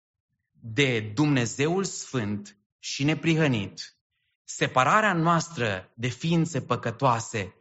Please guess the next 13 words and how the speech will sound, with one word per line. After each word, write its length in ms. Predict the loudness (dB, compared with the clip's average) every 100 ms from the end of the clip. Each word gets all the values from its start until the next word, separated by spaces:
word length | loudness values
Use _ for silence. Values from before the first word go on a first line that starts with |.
| _ _ _
de 120 | -2
acest 380 | 0 0 0 0
Dumnezeu 580 | 0 2 0 0 -2 -2
deosebit 720 | -2 0 -2 -4 -4 -4 -2
de 80 | -2
neprihănit. 880 | -4 -6 -6 -6 -8 -14 -20 -20 _ _ _ _ _ -20 -16 -4
Isaia, 840 | -4 -2 0 2 2 2 0 -4
în 140 | -2 -2
capitolul 520 | 0 -2 -2 0 -2
cincizeci 380 | -2 -2 0 -2
și 140 | -2
nouă, 280 | 0 0 0
zice: 500 | -2 -6 -4 -6